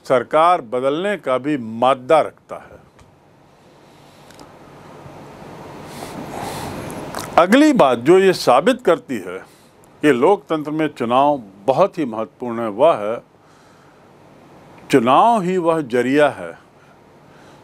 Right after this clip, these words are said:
जिससे राजनीतिक चेतना बढ़ती है, लोगों में awareness बढ़ती है। राजनीतिक चेतना से तात्पर्य है political अवर-,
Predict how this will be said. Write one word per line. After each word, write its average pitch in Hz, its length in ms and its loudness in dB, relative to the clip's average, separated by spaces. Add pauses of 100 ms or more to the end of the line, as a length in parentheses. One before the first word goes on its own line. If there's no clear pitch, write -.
(100)
जिससे 143 580 2
राजनीतिक 117 760 0 (160)
चेतना 131 520 2
बढ़ती 92 440 -8
है, 90 180 -14 (1400)
लोगों 170 440 6
में 185 280 -2 (140)
awareness 139 800 0
बढ़ती 92 400 -12
है। 85 220 -18 (920)
राजनीतिक 147 760 2
चेतना 165 460 2
से 196 180 -4
तात्पर्य 185 580 0
है 180 200 2
political 147 580 -2
अवर-, 131 460 0